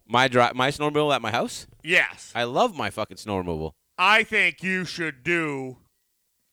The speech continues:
Speaker 2: two passes up past the outside of the overhang.
Speaker 1: Why is that? Oh, to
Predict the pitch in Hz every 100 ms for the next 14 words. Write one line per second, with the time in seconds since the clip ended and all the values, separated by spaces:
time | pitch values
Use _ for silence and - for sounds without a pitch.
0 | _ _ _ _ _ _ _ _ _ -
1 | 240 240 214 196 175 147 147 117 113 -
2 | - _ _ _ _ _ _ _ _ _
3 | _ - - 190 196 - _ - 202 202
4 | 190 160 139 - - - _ _ _ _
5 | _ _ _ 143 156 - 175 190 160 208
6 | 196 180 143 127 120 117 - _ _ _
7 | _ _ - 143 135 151 143 131 120 107
8 | 92 92 _ _ _ _ _ _ _ _
9 | _ _ _ _ _ _ _ 73 87 98
10 | 98 104 - - 104 95 -